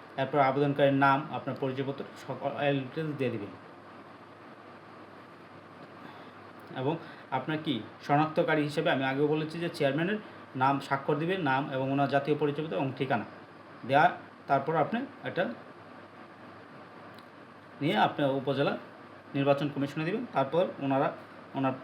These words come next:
জায়গাটা আপ-, আ-, ওনাদের একটা লিখিত জায়গা আছে, ওটা ওনারা ফিল আপ করে। আর যদি আপনি পারেন, তাহলে আপনি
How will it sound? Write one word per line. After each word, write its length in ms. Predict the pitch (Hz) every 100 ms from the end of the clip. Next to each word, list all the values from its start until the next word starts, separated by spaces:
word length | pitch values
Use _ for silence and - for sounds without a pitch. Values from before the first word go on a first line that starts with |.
| - - - 156
জায়গাটা 340 | 139 135 143 147
আপ-, 220 | 135 -
আ-, 120 | 143 -
ওনাদের 320 | 151 139 147 151
একটা 180 | 147
লিখিত 300 | 143 131 147 147 - 143
জায়গা 240 | 135 135
আছে, 180 | 139 208
ওটা 160 | 202 156
ওনারা 260 | 143 135
ফিল 160 | 131 143
আপ 80 | 143
করে। 120 | 196
আর 160 | 156 127
যদি 160 | 123 135
আপনি 200 | 139 147 151
পারেন, 160 | 165
তাহলে 460 | - - - - 196
আপনি 240 | 180 185